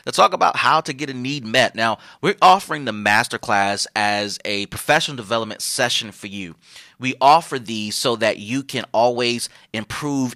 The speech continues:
in some sort of skill. As a nonprofit leader, as a leader of anything, of any space, of a business, whatever the case may be, it's super important for you to always be in the mode of learning.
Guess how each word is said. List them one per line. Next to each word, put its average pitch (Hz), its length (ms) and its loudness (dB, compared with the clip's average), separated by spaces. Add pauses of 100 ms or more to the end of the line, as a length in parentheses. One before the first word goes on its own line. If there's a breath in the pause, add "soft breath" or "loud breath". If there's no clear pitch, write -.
in 117 220 -4
some 123 240 -2
sort 113 180 -4
of 104 80 -4
skill. - 480 -2 (320 loud breath)
As 127 220 4
a 113 40 2
nonprofit 131 680 2
leader, 95 320 -8 (320)
as 127 160 0
a 120 40 -2
leader 160 280 -4
of - 180 -8
anything, 127 680 -8
of 87 120 -10
any 131 200 -8
space, 110 560 -6
of 95 180 -10
a 92 60 -10
business, 127 500 -8 (160)
whatever 110 400 -2
the 143 80 -6
case 139 460 -10
may 127 180 -6
be, 98 380 -10 (360 loud breath)
it's - 240 -6
super 240 400 -2
important 117 640 -4 (800)
for 139 140 -6
you 151 180 -6
to 151 140 -6
always 147 500 0
be 131 280 -6
in 120 120 -6
the 110 80 -8
mode 107 400 -4
of 95 160 -10
learning. 95 480 -10